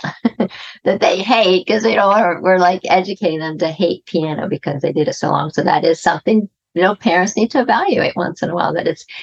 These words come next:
and maybe it's the teacher and so on. But with anything, um, if you want to be good,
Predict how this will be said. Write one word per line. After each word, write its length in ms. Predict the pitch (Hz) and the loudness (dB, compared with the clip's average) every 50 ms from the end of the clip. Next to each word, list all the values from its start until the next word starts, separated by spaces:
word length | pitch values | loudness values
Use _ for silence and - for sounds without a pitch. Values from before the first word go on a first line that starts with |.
| - - | -10 -4
and 160 | - 202 190 | 0 2 4
maybe 300 | 170 170 170 170 - 170 | 4 4 4 4 2 0
it's 120 | 170 - - | 0 0 -2
the 120 | 165 170 | -6 -6
teacher 480 | - - 165 165 165 - - 151 156 151 | -4 -4 -8 -8 -6 -4 -4 -2 -2 -2
and 100 | 160 156 | -4 -6
so 240 | - - 143 151 147 | -6 -4 -4 -2 -2
on. 240 | - 151 156 156 | -2 -4 -4 0
But 240 | 151 156 156 - - _ _ _ _ _ _ - - _ - | 0 2 2 2 0 _ _ _ _ _ _ -20 -10 _ 2
with 160 | 226 226 - | 2 2 4
anything, 760 | 190 226 247 226 226 - 170 160 160 156 160 151 143 135 - _ _ - | 2 4 4 2 2 2 0 2 2 0 0 -2 -4 -6 -10 _ _ -4
um, 400 | 165 139 131 139 135 127 139 - _ _ _ _ _ _ _ _ _ - | -2 0 0 0 0 -2 -4 -6 _ _ _ _ _ _ _ _ _ -16
if 120 | - 180 - | -14 -6 -4
you 60 | 165 | -2
want 160 | 156 156 147 160 | 0 0 -2 -2
to 60 | 143 | -2
be 160 | - 156 151 | -2 -2 0
good, 380 | - 151 143 156 - 143 - | 0 0 2 2 0 -2 -4